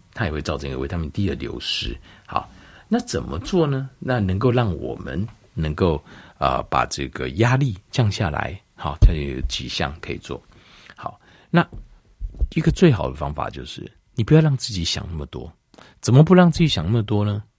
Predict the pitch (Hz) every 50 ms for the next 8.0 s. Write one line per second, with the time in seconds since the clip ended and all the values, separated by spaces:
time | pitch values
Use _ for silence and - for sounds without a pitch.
0 | _ _ _ _ _ _ _ _ _ _ _ _ - - 147 139 - - 85 92
1 | 95 127 113 80 - 73 60 - - - 117 117 113 - 117 92 78 71 65 65
2 | 65 64 - _ - - 107 110 98 82 73 - 90 85 82 - - 90 82 85
3 | 87 - - 101 82 - - 80 76 - - 104 - _ _ _ _ - - _
4 | - - - 160 160 170 160 - 127 104 104 - - 127 110 98 90 90 104 101
5 | 95 90 82 80 - _ _ _ _ _ _ _ - - - 151 160 165 160 -
6 | - - 80 76 76 82 92 - _ _ _ _ - - - _ _ - - 95
7 | 85 87 - - 151 156 156 156 151 135 - 120 107 135 143 - - 90 71 67
8 | 64